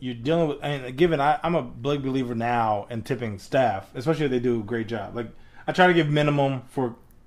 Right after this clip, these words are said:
just minimum, over above for if you do over the above. But it's like, you look at thirty-five dollar wings, like, if you're doing a fifteen percent tip,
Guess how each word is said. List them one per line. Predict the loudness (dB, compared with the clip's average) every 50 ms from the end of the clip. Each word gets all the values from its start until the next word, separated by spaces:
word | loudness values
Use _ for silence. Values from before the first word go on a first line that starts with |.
| -12 -8
just | -6 -4 -4 -2
minimum, | -2 -2 -2 -2 -2 -2 -2 -4 -6 -8 -14 -20 -20 -20 -20 -20 -20 -20 -20 -20 -20 -20 -20 -14 0 4
over | 6 6 8 8 8
above | 8 8 6 6 6 6 4 0 -4
for | -4 -2 0 2 2 2 2 0
if | -2 -4
you | -6 -4
do | -2 0 0
over | 0 -2 -4 -6 -8
the | -10 -10
above. | -12 -12 -14 -16 -16 -20 -20 -20 -20 -20 -20 -20 -20 -20 -20 -20 -20 -14 -2 2
But | 4 4
it's | 4 6 8
like, | 8 8 8 4 -2 -14 -20 _ -8
you | -4 0 0
look | 2 2 2
at | 2 4
thirty-five | 4 4 4 6 6 8 8
dollar | 8 8 6 6 4
wings, | 2 2 2 0 0 -2 -4 -6 -8 -12 -16 -20 -20 -20 -20 -20 -20 -20 -20 -20 -20 -20 -20 -20 -20 -20 -20 -10 -6
like, | -4 -2 -2
if | 0 2
you're | 2 4
doing | 4 6 6 8 8 8 6 4 2
a | 0 0 0 0
fifteen | 0 0 0 2 2 0 0 0 0
percent | -2 -4 -2 -4 -4 -4 -6 -2
tip, | 0 2 4 4 2 0 -4